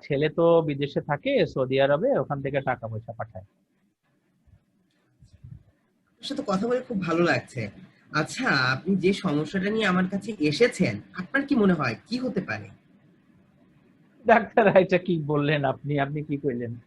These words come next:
Speaker 1: আমার কি মনে হয়, আমি বুঝলে কি আপনার কাছে আসছি নাকি?
Speaker 2: তাও থাকে
Speaker 1: তবে,
Speaker 2: না।
Speaker 1: তবে
Speaker 2: হ্যাঁ।
Speaker 1: মনে হয় ডাক্তার, আমার মনে হয় খুব খারাপ রোগ হয়েছে, তাহলে আমি এতদিন ধরে কেন কষ্ট পাচ্ছি?
Speaker 2: আচ্ছা,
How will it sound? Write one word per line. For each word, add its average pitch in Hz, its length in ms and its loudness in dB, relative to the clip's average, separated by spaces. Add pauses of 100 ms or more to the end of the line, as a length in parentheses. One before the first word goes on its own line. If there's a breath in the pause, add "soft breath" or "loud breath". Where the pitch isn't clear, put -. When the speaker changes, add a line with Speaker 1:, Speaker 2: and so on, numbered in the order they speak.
(360)
Speaker 1:
আমার 196 360 4
কি 202 100 0
মনে 170 220 2
হয়, 170 120 8
আমি 165 180 4
বুঝলে 160 360 -2
কি 170 80 2
আপনার 147 280 2
কাছে 147 220 -2
আসছি 135 280 -2
নাকি? 113 260 -12 (1120)
Speaker 2:
তাও 139 160 -2
থাকে 233 220 0
Speaker 1:
তবে, 247 160 6
Speaker 2:
না। 127 460 4 (420)
Speaker 1:
তবে 214 200 4
Speaker 2:
হ্যাঁ। 175 180 2
Speaker 1:
মনে 170 100 2
হয় 196 100 8
ডাক্তার, 175 320 4
আমার 160 200 4
মনে 170 160 -2
হয় 165 60 -2
খুব 160 220 -4
খারাপ 139 320 2
রোগ 120 240 -6
হয়েছে, 113 400 -6
তাহলে 143 300 -2
আমি 156 180 0
এতদিন 190 420 0
ধরে 214 220 2
কেন 160 300 -4
কষ্ট 120 340 -12
পাচ্ছি? - 340 -16 (1300)
Speaker 2:
আচ্ছা, 117 400 -12